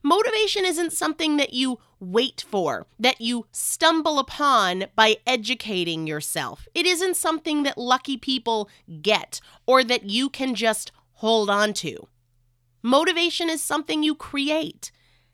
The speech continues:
and then you create it again, and you create it again by taking determined action towards the achievement of your goals.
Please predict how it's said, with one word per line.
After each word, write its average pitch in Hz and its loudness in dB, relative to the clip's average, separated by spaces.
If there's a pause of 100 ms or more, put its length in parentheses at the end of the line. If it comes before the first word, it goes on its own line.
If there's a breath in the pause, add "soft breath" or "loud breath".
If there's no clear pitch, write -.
(120)
and 277 4
then 302 4
you 311 2
create 294 -2
it 269 -2
again, 202 -2 (580 soft breath)
and 277 0
you 294 0
create 294 -2
it 285 -4
again 247 -2 (160)
by 262 -2
taking 269 -6
determined 339 -4 (100)
action 156 -4 (720)
towards 254 0
the 240 -2
achievement 202 -4 (340)
of 208 0
your 202 0
goals. 147 -6